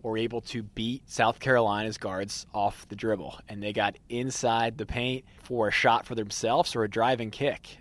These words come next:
Uh, I mean, Gardner Webb coach brought that up the other night. I asked him specifically, "What did you guys learn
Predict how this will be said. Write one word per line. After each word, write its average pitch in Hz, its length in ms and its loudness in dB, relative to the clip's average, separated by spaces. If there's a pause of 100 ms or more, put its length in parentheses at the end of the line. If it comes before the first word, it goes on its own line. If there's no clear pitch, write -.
Uh, 92 360 -6
I 92 60 -10
mean, 104 160 -8
Gardner 120 300 2
Webb 120 220 4
coach 117 440 0
brought 120 220 8
that 120 160 4
up 117 140 4
the 123 80 0
other 110 120 2
night. 117 180 0
I 127 100 4
asked 123 320 2
him 120 100 -4
specifically, 123 520 -4
"What 117 180 4
did 131 200 2
you 135 80 0
guys 117 320 4
learn 110 500 -2